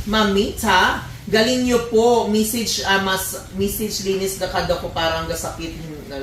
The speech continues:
O basta. Shout out kay Neltic Vlogs. Ayan, shout out kay Neltic Vlogs. Ang galing mo maglinis, kalugit. The best. Thank you so much. Well, Ma'am Monofil. Na-miss kita, Mister Kalugit. Thank you so much.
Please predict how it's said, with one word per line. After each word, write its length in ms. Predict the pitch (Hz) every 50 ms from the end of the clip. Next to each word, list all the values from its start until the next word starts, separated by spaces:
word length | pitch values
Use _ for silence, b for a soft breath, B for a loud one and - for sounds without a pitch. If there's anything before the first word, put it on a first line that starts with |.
| 135
O 80 | 139 139
basta. 460 | 135 139 131 - - - - - - B B B B B B B B B B
Shout 400 | - - - 220 233 240 233 -
out 40 | -
kay 160 | 247 220 214 214
Neltic 640 | 220 233 240 233 - - 226 220 220 220 214 214 - - - - - - - - - - - - 151
Vlogs. 720 | 151 165 180 175 175 - 220 - - - - - - - 196
Ayan, 260 | 185 185 196 220 262
shout 300 | - 247 226 233 226 220
out 20 |
kay 220 | - 240 214 214 196
Neltic 680 | 196 208 254 - - - 220 208 214 214 214 - 175
Vlogs. 540 | 165 170 170 165 180 220 269 269 302 - -
Ang 160 | 214 214 202
galing 260 | 208 202 214 214 208
mo 80 | 214 214
maglinis, 480 | 214 208 190 185 196 196 202 196 -
kalugit. 560 | - 214 185 180 196 202 214 208 214 214 180
The 140 | 165 185 175 165
best. 600 | 180 185 - - - - - - - - - B B B B B B
Thank 240 | - 226 214 220 220
you 80 | 220 -
so 160 | 254 240 233
much. 300 | 226 226 214 208 - -
Well, 240 | 220 226 233 233 240
Ma'am 240 | 233 226 226 220
Monofil. 840 | 214 208 208 208 202 - - 220 208 214 240 269 285 262 214 190 185
Na-miss 320 | 190 190 202 220 220 -
kita, 240 | - 226 220 220 214
Mister 220 | 220 214 - 220 202
Kalugit. 460 | 208 196 196 202 214 202 214 214 208
Thank 160 | 202 190 196
you 20 | 196
so 220 | - 214 214 220
much. 540 | 220 214 214 214 208 202 208 - - - -